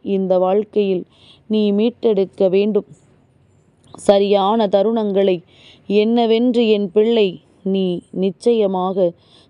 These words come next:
சொல்லிக் கொடுக்க வேண்டும். உன்னோடு எதையும் கடந்து நான் வாழ வேண்டும் என்று ஆசைப்படுகின்றேன். உன்னோடு எதையும் தாண்டி எந்த விஷயத்தையும் உனக்கு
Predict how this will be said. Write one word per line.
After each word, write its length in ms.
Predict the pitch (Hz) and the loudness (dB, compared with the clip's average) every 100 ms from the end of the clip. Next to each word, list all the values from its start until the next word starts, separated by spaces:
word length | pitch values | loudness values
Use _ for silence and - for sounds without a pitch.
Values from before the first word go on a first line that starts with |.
| - | -20
சொல்லிக் 480 | - 220 233 240 - | 0 0 2 -2 -2
கொடுக்க 500 | 196 196 226 - 196 | 0 0 -2 -2 0
வேண்டும். 380 | 185 185 180 - _ _ _ _ _ _ _ _ 202 | 0 -2 -4 -10 _ _ _ _ _ _ _ _ -4
உன்னோடு 640 | 214 220 220 220 247 240 214 - _ _ _ - 202 | -2 0 0 0 2 2 0 -6 _ _ _ -8 0
எதையும் 480 | 220 262 269 254 226 | 2 2 0 -2 -2
கடந்து 580 | 202 214 226 240 240 233 202 - _ _ | 0 0 0 0 2 2 0 -4 _ _
நான் 360 | 190 190 190 190 | -6 -4 -2 -2
வாழ 300 | 185 190 214 247 | -2 0 0 0
வேண்டும் 440 | 214 196 196 196 180 - | 0 -2 -2 -4 -4 -6
என்று 320 | 185 185 180 175 | -4 -2 -2 -2
ஆசைப்படுகின்றேன். 1040 | 196 220 214 185 180 170 170 180 185 190 - _ _ _ _ _ _ 214 | -4 -2 -2 0 -2 -4 -6 -6 -4 -6 -10 _ _ _ _ _ _ -2
உன்னோடு 600 | 233 240 240 247 269 247 214 _ _ _ _ | 0 0 2 2 2 0 -2 _ _ _ _
எதையும் 560 | 214 226 233 277 269 220 | -2 0 0 0 -2 -2
தாண்டி 460 | 214 208 214 220 196 - _ _ _ - 208 | -2 -2 -2 -4 -6 -10 _ _ _ -8 -2
எந்த 240 | 233 269 277 | 0 0 0
விஷயத்தையும் 840 | 233 214 254 240 208 220 220 214 - _ _ _ _ | 0 0 0 0 -2 -4 -2 -2 -4 _ _ _ _
உனக்கு 540 | 190 202 214 - - | -6 -4 -4 -6 -6